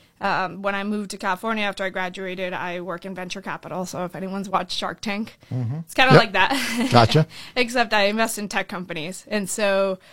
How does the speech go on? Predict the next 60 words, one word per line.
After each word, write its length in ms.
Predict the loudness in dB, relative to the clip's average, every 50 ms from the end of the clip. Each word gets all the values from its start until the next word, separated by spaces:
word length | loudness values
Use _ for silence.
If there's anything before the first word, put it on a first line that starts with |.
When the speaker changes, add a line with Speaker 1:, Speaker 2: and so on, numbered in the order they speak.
| -20 -20 _
Speaker 1:
for 100 | -8 -2
the 60 | 4
past 260 | 6 6 6 4 2
seven 300 | 0 0 0 0 0 -2
years, 320 | -2 -2 -2 -4 -4 -4 -4
I've 80 | -4
been 100 | -4 -4
investing 560 | -4 -4 -4 -4 -4 -4 -4 -4 -4 -6 -6
in 600 | -6 -6 -4 -4 -4 -4 -4 -4 -6 -6 -8 -10 -12 _ _ _ _ _ _ _ _ _ -4
tech 220 | 0 2 2 2
companies 500 | 0 -4 -4 -4 -4 -4 -4 -2 -2 -2
that 100 | -2 -2
are 100 | -2 -2
building 340 | -2 0 -2 0 0 -2 -2
kind 200 | -2 -2 0 0
of 100 | -2 -4
the 100 | -4 -4
world 320 | -4 -4 -4 -4 -4 -6
of 60 | -8 -10
the 80 | -10
future 360 | -10 -10 -10 -8 -4 -4 -4
five 300 | -4 -2 -2 -2 -2 -2
to 80 | -6 -8
ten 240 | -4 -4 -4 -4 -4
years 220 | -6 -10 -10 -10
from 180 | -12 -12 -10 -6
now. 280 | -2 -2 0 -2 -2 -4
And 100 | -6 -6
I'm 380 | -4 -4 -4 -4 -6 -6 -8 -12 _ _ -18 -10
very 360 | -4 -2 -2 0 0 0 -2
much 320 | -2 -2 -2 -2 -4 -4
aware 340 | -6 -6 -4 -4 -4 -4 -6
what's 300 | -6 -6 -8 -8 -8 -10
coming 340 | -10 -6 -6 -4 -4 -4 -2
down 220 | -2 -2 -2 -2
the 80 | -4 -10
pipeline 640 | -10 -6 -6 -6 -4 -2 -2 -2 0 0 -2 -4 -6 -8 _ -8
in 120 | -6 -6
terms 320 | -6 -6 -8 -8 -8 -8 -8
of 120 | -6 -4
our 140 | -4 -4 -4
economy 560 | -6 -8 -8 -6 -6 -6 -6 -8 -8 -10 -10 _
and 120 | -10 -8 -4
how 160 | -2 -2 -2
much 180 | -2 -4 -8 -10
it's 80 | -12
gonna 180 | -10 -8 -6 -4
shift, 440 | -4 -4 -4 -6 -10 -10 -14 -20 -20 -20 -20 _ _ _ _
how 100 | 0 2
much 160 | 2 4 2
automation 480 | 2 2 0 0 -2 -4 -4 -4 -6 -8
is 100 | -8 -8
gonna 140 | -8 -6 -4
impact 380 | -4 -4 -2 -2 -4 -4 -4
the 60 | -6
future 280 | -10 -8 -8 -6 -2 0
Speaker 2:
Oh, 80 | 0 2
Speaker 1:
of 60 | 2
Speaker 2:
yeah. 80 | 2
Speaker 1:
jobs. 440 | 2 2 2 0 -2 -6 -10 -14 -14